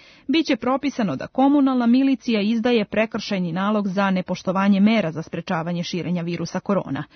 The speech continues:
Za nenošenje maske kazna je pet hiljada dinara, koja je, ako se plati u roku od osam dana, upola manja. Isto važi i za pravna lica, preduzetnike i ugostiteljske objekte, za koje su kazne od pedeset hiljada do trista hiljada dinara.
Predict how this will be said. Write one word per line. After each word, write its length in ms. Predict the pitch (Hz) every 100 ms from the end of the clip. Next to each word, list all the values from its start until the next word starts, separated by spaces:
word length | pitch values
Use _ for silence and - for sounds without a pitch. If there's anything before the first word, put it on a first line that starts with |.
| - - -
Za 160 | 196
nenošenje 540 | 202 180 170 - 95 147
maske 460 | 208 233 - 247
kazna 360 | - 165 165 185
je 140 | 180
pet 240 | - 220 214
hiljada 320 | 208 170 165 175
dinara, 360 | 214 185 143 - - _
koja 240 | - 190 180
je, 260 | 170 160 -
ako 220 | 175 -
se 160 | - 180
plati 360 | 180 165 -
u 60 | 180
roku 280 | 180 175 175
od 120 | 170
osam 420 | 180 156 - 226 220
dana, 320 | 247 247 254 - -
upola 380 | 180 175 185 208
manja. 340 | 226 185 131 - _ _ -
Isto 280 | 285 - 262
važi 280 | 262 269
i 60 | 269
za 100 | 247
pravna 380 | 254 254 247 233
lica, 360 | 220 220 262
preduzetnike 880 | 240 240 214 185 175 - 202 - 226
i 100 | 220
ugostiteljske 760 | 220 180 165 208 180 185 - 208
objekte, 420 | 208 240 - 131 - - -
za 120 | 285
koje 180 | - 208
su 140 | 180
kazne 440 | - 180 190 233 -
od 200 | 165 - -
pedeset 480 | 135 160 202 233 -
hiljada 380 | 247 247 226 220 _ _
do 220 | 214 269 269
trista 460 | 196 180 - - 185
hiljada 460 | - 160 123 151
dinara. 400 | 165 120 98 -